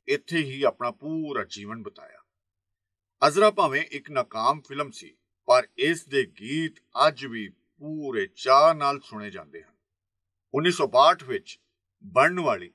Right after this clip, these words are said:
ਇਸ ਫਿਲਮ ਵਿੱਚ ਇੱਕ ਮਿਸਰੀ ਕੁੜੀ ਦਾ ਅੱਧ ਨੰਗਾ ਨਾਚ ਵੀ ਵਿਖਾਇਆ ਗਿਆ। ਪਾਕਿਸਤਾਨੀ ਫਿਲਮਾਂ ਵਿੱਚ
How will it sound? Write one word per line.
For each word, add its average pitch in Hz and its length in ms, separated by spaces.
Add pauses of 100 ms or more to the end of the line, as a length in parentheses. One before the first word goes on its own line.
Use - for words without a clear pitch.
ਇਸ 147 340
ਫਿਲਮ 160 300
ਵਿੱਚ 147 360 (220)
ਇੱਕ 107 520 (320)
ਮਿਸਰੀ 143 520
ਕੁੜੀ 117 320
ਦਾ 120 340 (680)
ਅੱਧ 156 300
ਨੰਗਾ 123 460
ਨਾਚ 113 600
ਵੀ 120 160
ਵਿਖਾਇਆ 95 480
ਗਿਆ। 76 280 (580)
ਪਾਕਿਸਤਾਨੀ 160 500
ਫਿਲਮਾਂ 165 360
ਵਿੱਚ - 300